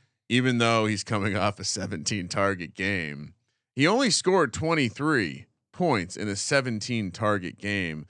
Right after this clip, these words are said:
That's almost underperformance. He's now one oh eight, ninety-eight, one oh six last three. No touchdowns though. He has not scored a touchdown since his four T D game against the Raiders, where he somehow scored four touchdowns and only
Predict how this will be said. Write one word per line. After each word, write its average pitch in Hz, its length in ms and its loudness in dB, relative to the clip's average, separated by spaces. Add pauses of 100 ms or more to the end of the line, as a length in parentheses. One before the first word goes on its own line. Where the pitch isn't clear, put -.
(280)
That's 113 180 0
almost 151 380 4
underperformance. 107 920 0
He's 104 160 -2
now 127 360 4
one 127 240 2
oh 139 160 4
eight, 117 240 2
ninety-eight, 117 580 2
one 113 220 0
oh 117 100 2
six 107 380 -2
last 101 420 0
three. 80 480 -6 (480)
No 147 220 2
touchdowns 98 720 -4
though. 57 240 -12 (560)
He 120 80 0
has 143 280 4
not 147 240 2
scored 151 320 0
a 120 60 0
touchdown 104 640 -2
since 98 240 -6
his 98 160 -6
four 117 320 -2
T 113 220 -2
D 107 140 0
game 92 480 -2 (280)
against 95 560 -2 (120)
the 95 100 -2
Raiders, 110 600 2
where 104 120 -2
he 113 100 2
somehow 143 400 2
scored 117 320 -2
four 104 240 -2
touchdowns 95 580 -2
and 87 100 -4
only 85 400 -4